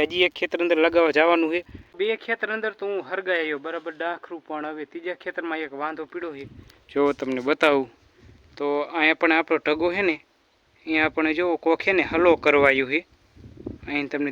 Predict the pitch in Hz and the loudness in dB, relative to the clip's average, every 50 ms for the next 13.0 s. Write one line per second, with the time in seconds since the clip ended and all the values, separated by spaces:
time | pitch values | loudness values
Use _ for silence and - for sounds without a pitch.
0 | 139 147 160 156 - - 165 - - 151 151 147 - 147 - 151 143 - 139 139 | 0 2 2 2 2 -2 -2 -2 -2 -2 -2 -2 -2 -4 -6 -4 -2 0 0 -2
1 | 131 _ - - 131 131 123 - - 127 127 131 127 - - 139 135 _ - - | -2 _ -6 -6 -6 -6 -6 -8 -10 -8 -8 -8 -10 -12 -16 -18 -18 _ -20 -20
2 | - - - - _ _ _ _ _ _ _ _ _ _ - - - _ _ _ | -20 -20 -20 -20 _ _ _ _ _ _ _ _ _ _ -20 -20 -20 _ _ _
3 | _ _ _ - - - _ - - - - 147 143 139 151 - - 175 180 185 | _ _ _ -20 -20 -20 _ -20 -18 -12 -8 -4 -2 -2 -2 2 2 4 6 6
4 | 185 185 180 180 185 185 165 - - 175 196 208 196 180 - - 170 160 139 143 | 6 6 4 2 0 0 -2 -2 -2 -4 -2 0 0 -2 -2 -2 -4 -2 -2 -2
5 | 143 143 139 131 147 147 156 151 147 143 143 135 127 135 135 131 151 156 175 170 | -2 -2 -4 -6 -8 -8 -8 -8 -8 -8 -10 -12 -12 -14 -16 -12 -12 -12 -12 -12
6 | - 170 165 160 156 147 151 160 160 143 - 156 156 160 - - - 160 160 - | -12 -14 -14 -14 -14 -16 -16 -16 -16 -16 -16 -18 -20 -20 -20 -20 -20 -18 -16 -14
7 | 151 - - - 135 147 151 160 185 208 196 170 143 - - - _ - - - | -16 -14 -12 -10 -8 -8 -6 -4 -2 -2 -4 -4 -8 -14 -18 -20 _ -20 -20 -20
8 | - _ - 131 135 143 139 - - 131 165 170 175 165 160 160 151 143 143 143 | -20 _ -8 -6 -6 -6 -6 -6 -6 -6 -6 -4 -4 -6 -6 -4 -4 -4 -2 -2
9 | 139 135 135 156 175 - - - - - - - - - - - - 147 139 147 | -4 -4 -6 -10 -14 -14 -14 -16 -16 -18 -20 -20 -20 -20 -20 -18 -10 -8 -6 -4
10 | 156 160 170 170 170 170 170 175 170 170 165 147 147 165 180 196 190 185 - 190 | -4 -2 -2 -2 0 0 0 0 0 -2 -4 -2 0 2 2 2 2 0 -4 -4
11 | 196 190 175 165 156 151 151 135 131 131 - - - - - - - - - - | -4 -4 -4 0 0 0 0 0 -4 -10 -12 -12 -12 -12 -12 -14 -18 -20 -20 -20
12 | - - - 147 147 147 147 - - 156 139 143 143 143 139 131 135 135 135 127 | -18 -12 -8 -6 -6 -6 -6 -8 -10 -10 -8 -8 -8 -8 -8 -8 -8 -8 -8 -10